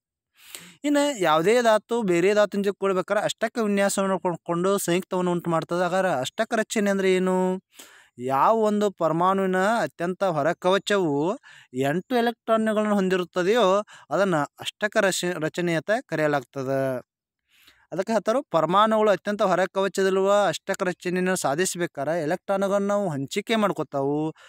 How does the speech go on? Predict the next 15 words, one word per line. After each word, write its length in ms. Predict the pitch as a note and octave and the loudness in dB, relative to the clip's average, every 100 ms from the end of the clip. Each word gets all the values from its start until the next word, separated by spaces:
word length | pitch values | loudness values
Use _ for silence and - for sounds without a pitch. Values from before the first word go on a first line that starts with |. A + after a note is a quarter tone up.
| - | -16
ಅಥವಾ 480 | C#3+ - D3+ D3 D3 | -12 -6 -4 -2 -2
ಪಡೆದುಕೊಳ್ತಾವು 1160 | C#3 C3+ D3+ G3 A3 F#3 D#3+ - D3 C#3+ C#3+ C#3 | -4 -6 -4 -4 -2 -2 -2 -2 -2 0 0 -2
ಅಥವಾ 280 | B2+ D#3+ A3 F4 _ _ - | -6 -2 -2 -2 _ _ -6
ಕಳೆದುಕೊಳ್ತಾವು. 640 | C#3+ D3+ - C3+ C3+ C3+ | -4 -4 -4 -8 -6 -8
ಮೂರು 280 | D#3+ A#3 B3+ | -4 -2 -2
ಸಾಧ್ಯತೆ 440 | - E3+ D#3 F3+ | -2 -2 -4 -4
ಇರ್ತದೆ. 360 | E3 - C3 B2+ - | -4 -6 -12 -12 -12
ಅಂದ್ರೆ 180 | E3+ G#3+ F3+ - - - - | -6 -2 -2 -6 -18 -20 -16
ಅಷ್ಟಕ 380 | C#3+ A3+ A3 | -10 -8 -4
ವಿನ್ಯಾಸವನ್ನು 640 | A3+ G#3 G3+ G#3 G3+ G3+ G3 | -2 0 0 -2 -2 -4 -2
ಹೊಂದಬೇಕಾದ್ರೆ 460 | F#3+ F#3 F3+ F#3+ | -4 -4 -4 -6
ಪರಮಾಣು 380 | F3 G#3 F#3 F#3 | -6 -6 -2 -2
ಯಾವಾಗಲೂ 460 | E3+ E3+ E3+ F3+ D#3+ _ - | 0 0 0 0 -4 _ -20
ಎಲೆಕ್ಟ್ರಾನ್ 500 | - D#3 F3 G3 G3+ | -12 -8 -4 -4 -4
ಕೊಡ್ಬೋದು, 680 | - E3 F3+ A#3 G#3 G#3 A3 | -4 -2 2 2 4 0 -2